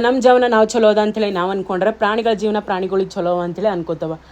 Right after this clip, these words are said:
ಆದ್ರೆ ನಮ್ಮ ಜೀವನ ನಮ್ಮ ಕೈ ಒಳಗಿರ್ತದ, ಅವ್ರ ಜೀವನ ಐ-, ಅವ್ರ ಕೈ ಒಳಗೆ ಇರಲ್ಲ ಅಷ್ಟೇ.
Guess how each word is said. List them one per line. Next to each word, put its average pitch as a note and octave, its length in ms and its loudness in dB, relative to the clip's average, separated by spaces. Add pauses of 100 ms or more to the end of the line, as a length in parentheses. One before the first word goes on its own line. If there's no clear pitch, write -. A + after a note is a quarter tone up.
(220)
ಆದ್ರೆ F3+ 240 2
ನಮ್ಮ G#3+ 240 -2
ಜೀವನ A#3+ 300 0
ನಮ್ಮ A3 200 -4
ಕೈ A3 160 2
ಒಳಗಿರ್ತದ, F#3+ 480 0 (140)
ಅವ್ರ F#3+ 240 2
ಜೀವನ F#3+ 260 -2 (140)
ಐ-, F3 160 0
ಅವ್ರ F3+ 120 -2
ಕೈ F3 180 -6
ಒಳಗೆ E3+ 360 -4 (320)
ಇರಲ್ಲ D#3+ 360 2
ಅಷ್ಟೇ. D3 340 -6